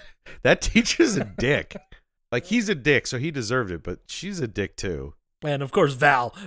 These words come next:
Speaker 2: Val's all up, all, all in it now. He's like, "Oh, you, let's go back. Let's go out back. We're gonna fight," or whatever.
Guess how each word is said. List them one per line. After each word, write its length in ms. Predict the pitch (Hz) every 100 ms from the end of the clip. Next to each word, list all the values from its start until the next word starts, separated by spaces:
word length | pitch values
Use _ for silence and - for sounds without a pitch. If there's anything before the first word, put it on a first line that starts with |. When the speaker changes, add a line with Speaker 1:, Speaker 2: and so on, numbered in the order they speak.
| -
Speaker 2:
Val's 400 | 156 143 131 - -
all 240 | 160 147
up, 200 | 143 139 -
all, 120 | 151 156
all 280 | 147 147
in 120 | 139 131
it 80 |
now. 200 | 135 127
He's 160 | 127 120
like, 120 | 117
"Oh, 480 | 127 143 151 147 143
you, 540 | 139 127 131 135 127 127
let's 200 | 131 127
go 100 | 143
back. 180 | 139 127
Let's 160 | 135
go 140 | - 151
out 120 | 139
back. 260 | 139 113
We're 120 | 131 131
gonna 160 | 104
fight," 360 | - - 127 -
or 100 | 117
whatever. 320 | 113 113 101